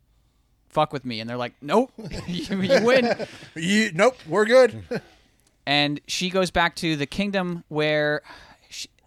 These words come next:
Speaker 1: there was a vampire character in the original story that when they were kids, they went to this place as, like, seventeen-year-old kids. And of course, there's this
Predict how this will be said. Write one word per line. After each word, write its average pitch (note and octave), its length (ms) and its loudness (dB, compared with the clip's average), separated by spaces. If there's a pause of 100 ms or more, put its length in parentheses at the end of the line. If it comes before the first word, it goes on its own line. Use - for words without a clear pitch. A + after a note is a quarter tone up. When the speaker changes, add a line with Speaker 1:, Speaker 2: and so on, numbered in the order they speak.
Speaker 1:
there E3 240 -2
was F#3 120 -4
a F3+ 60 -4
vampire E3 640 0
character C#3 540 -2 (360)
in D3+ 160 -2
the D3 120 2
original C#3 460 -4
story B2+ 640 -4 (140)
that B2+ 220 -6 (240)
when C3+ 220 -4
they C3+ 60 0
were A#2+ 120 -6
kids, B2+ 500 -6 (500)
they C3+ 120 -8
went C#3+ 180 -4
to D#3 60 -18
this D3+ 120 -4
place D3 300 -4
as, C#3 80 -10
like, C3+ 140 -6
seventeen-year-old C3+ 680 -6
kids. D#3 440 -4 (480)
And D#3 100 -2
of D3+ 120 -4
course, E3 320 -2
there's D#3+ 180 0
this D3+ 200 -4